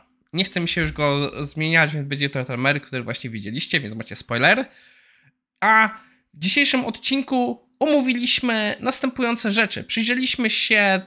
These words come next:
temu, em, jak to Apple ma problem, jak deweloperzy na I O S-a mają problemy z Apple'em oraz porozmawialiśmy sobie, czemu sukces jest taki trudny do uzyskania. A może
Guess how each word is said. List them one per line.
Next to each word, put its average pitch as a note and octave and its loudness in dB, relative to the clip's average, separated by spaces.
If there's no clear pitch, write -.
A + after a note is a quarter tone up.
temu, F#3 2
em, D3+ -2
jak G3+ 0
to - -4
Apple G#3 -2
ma D3 -8
problem, D#3+ -8
jak F3+ -2
deweloperzy F#3 -2
na D#3+ -2
I E3+ 0
O F3 4
S-a F3+ -2
mają D3 -2
problemy D#3 -4
z - -8
Apple'em A3 2
oraz A3+ 2
porozmawialiśmy G3 -2
sobie, F3+ -4
czemu A3+ -2
sukces - -8
jest C#3+ -8
taki D#3 -8
trudny D#3 -6
do C#3+ -4
uzyskania. C3+ -4
A G#3+ 4
może D#4 4